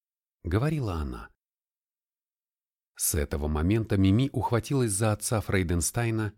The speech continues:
как за новое глобальное объяснение всех несчастий, постигших её детей. Разве не понятно,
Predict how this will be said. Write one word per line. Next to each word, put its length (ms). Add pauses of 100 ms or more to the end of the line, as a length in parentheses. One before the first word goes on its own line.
(520)
как 200
за 160
новое 440
глобальное 640
объяснение 720
всех 300
несчастий, 760 (440)
постигших 600
её 200
детей. 520 (1400)
Разве 440
не 140
понятно, 600